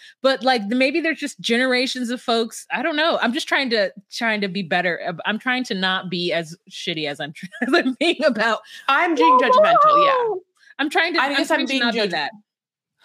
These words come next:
Speaker 1: 'Cause I'm
Speaker 2: No, I
Speaker 1: like,
Speaker 2: can tell
Speaker 1: Amy and Adele are, like, they are fishermen's daughters to me <laughs> compared to, like, <laughs>
Speaker 2: I,
Speaker 1: <sighs>
Speaker 2: you know,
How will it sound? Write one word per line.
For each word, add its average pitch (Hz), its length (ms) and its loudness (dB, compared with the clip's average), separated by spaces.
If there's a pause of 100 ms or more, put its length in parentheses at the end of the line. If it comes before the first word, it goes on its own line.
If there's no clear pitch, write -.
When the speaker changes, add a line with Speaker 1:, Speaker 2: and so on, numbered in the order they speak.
Speaker 1:
'Cause 262 200 -6
I'm 359 220 0
Speaker 2:
No, 277 80 4
I 247 100 4
Speaker 1:
like, 247 160 0
Speaker 2:
can 392 120 -2
tell 294 180 2
Speaker 1:
Amy 392 320 0
and 254 140 0
Adele 240 480 2
are, 226 180 2
like, 196 320 0 (300)
they 247 420 0
are 214 180 0 (220)
fishermen's 262 460 -2
daughters 175 420 0
to 240 80 -4
me 214 300 -4
<laughs> - 0 -
compared 320 520 0 (140)
to, 381 140 2 (260)
like, - 220 -4 (180)
<laughs> - 600 -8 (1900)
Speaker 2:
I, - 320 -8 (300)
Speaker 1:
<sighs> 466 300 -8
Speaker 2:
you 285 120 -2
know, 262 340 -2